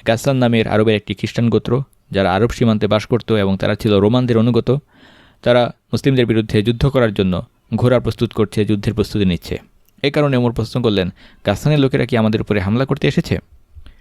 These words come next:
জবাবে সেই আনসারী সাহাবী বললেন, "না, বরং তার থেকেও মারাত্মক ঘটনা, আরও বিরাট ব্যাপার ঘটেছে। রাসূলুল্লাহ সাল্লাল্লাহু আলাইহি সাল্লাম তার স্ত্রীদেরকে তালাক দিয়েছেন।"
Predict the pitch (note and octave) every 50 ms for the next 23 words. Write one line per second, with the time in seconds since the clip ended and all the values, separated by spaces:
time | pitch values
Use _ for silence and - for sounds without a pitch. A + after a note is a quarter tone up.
0 | - _ _ _ _ _ - A#2+ A#2+ A#2+ A#2 A2 A2+ G#2+ - A2+ G2 F#2 F#2 F#2
1 | - G#2 G#2 F#2+ - G#2 G#2 A2+ A#2 A2 A#2 A#2 A#2 A#2 A2+ G#2 G2 G#2 A2 B2
2 | C3+ C#3 C#3+ - _ - B2+ B2 B2 B2 A#2 - A#2 A#2 A#2+ - D3 C#3 - C3+
3 | A#2 A2+ A2 A2+ G#2 - - B2 A2+ B2+ B2+ C#3+ C3+ C#3 C#3+ D3 C#3+ _ _ -
4 | F2+ G#2 A2+ A2 G2 G#2 G2+ G#2+ F#2+ F2 - F2+ - F#2 F2+ - - E2+ - -
5 | - - - - _ _ _ _ _ _ - - - - G#2 G#2 - E3+ D#3+ D#3+
6 | C#3 A#2+ A#2 A#2 A#2 - - G#2 G2+ G2 G2+ A2 B2+ C3 B2+ A#2+ A2 G2+ - -
7 | G#2+ A2 A#2+ C3 A#2+ - - F#2+ F#2+ - - - - C#3 D3+ C#3 B2 G#2+ G#2+ -
8 | - C#3+ C#3+ - - G#2+ C3 D3 D3 A2+ F#2+ F#2+ F2 E2 - - D#2 -